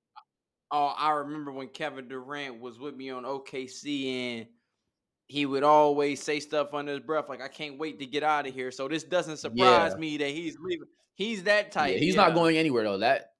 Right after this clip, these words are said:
Speaker 2: 'cause Jalen Rose doesn't, he's entertaining. He's like a, but he's not
Speaker 1: Jalen
Speaker 2: them.
Speaker 1: Rose is the best, but he's the best at, at, he's, he's honest, he's fair,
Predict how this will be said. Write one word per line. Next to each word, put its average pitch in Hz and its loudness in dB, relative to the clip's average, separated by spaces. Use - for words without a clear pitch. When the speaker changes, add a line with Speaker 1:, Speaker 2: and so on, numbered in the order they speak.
Speaker 2:
'cause 139 -4
Jalen 226 2
Rose 240 10
doesn't, 180 2
he's 233 -4
entertaining. 175 -6
He's 143 -8
like 151 2
a, 120 -4
but 156 6
he's 143 -6
not 160 8
Speaker 1:
Jalen 226 4
Speaker 2:
them. 151 10
Speaker 1:
Rose 202 2
is 175 -10
the 139 -12
best, 180 0
but 143 -20
he's 196 -12
the - -8
best 180 -6
at, 139 -10
at, 139 -4
he's, - -10
he's 170 -6
honest, 180 4
he's 143 -10
fair, 185 0